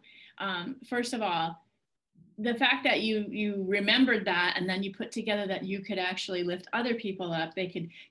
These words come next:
earn money in between all those jobs as they're trying to work their way up the ladder, that's incredible. And then you are looking at how you can use that food to feed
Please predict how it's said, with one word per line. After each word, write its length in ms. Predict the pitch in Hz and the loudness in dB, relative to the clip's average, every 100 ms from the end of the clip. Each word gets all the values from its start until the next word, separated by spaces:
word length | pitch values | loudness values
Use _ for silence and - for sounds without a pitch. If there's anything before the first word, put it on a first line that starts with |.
| _ - | _ 0
earn 300 | 254 262 247 | 6 8 8
money 340 | 202 185 196 | 6 4 4
in 100 | 226 | 4
between 580 | 208 196 - 233 214 202 | 4 4 6 6 6 4
all 200 | 196 190 | 2 2
those 240 | 196 185 170 | 4 2 4
jobs 400 | 220 185 180 180 | 4 4 4 0
as 120 | 170 | 2
they're 200 | 220 294 | 4 6
trying 260 | - 214 | 6 4
to 100 | 185 | 4
work 300 | 170 180 185 | 4 4 2
their 120 | - 165 | 0 0
way 160 | 165 | 2
up 120 | 165 | 0
the 80 | 175 | 0
ladder, 400 | 175 175 180 175 - _ 165 | 2 4 4 0 -8 _ -2
that's 440 | 165 202 349 - | 4 6 4 2
incredible. 580 | 220 208 170 165 185 190 | 2 2 -2 -2 -2 -2
And 180 | 190 180 | -2 0
then 180 | 190 | 0
you 140 | 185 180 | -2 -2
are 80 | 175 | -2
looking 360 | 175 175 175 | -2 -4 -4
at 120 | 170 | -2
how 360 | 170 180 170 170 - - | -2 -2 0 -2 -6 -10
you 140 | 185 180 | -4 -4
can 300 | - 165 156 - - _ _ _ | -2 -4 -4 -10 -20 _ _ _
use 400 | 185 170 202 214 | -8 -4 -4 -2
that 220 | 208 160 - | 0 -2 0
food 200 | 190 180 175 | 4 4 2
to 200 | 160 165 | -8 -8
feed 280 | 208 202 175 | -6 -6 -8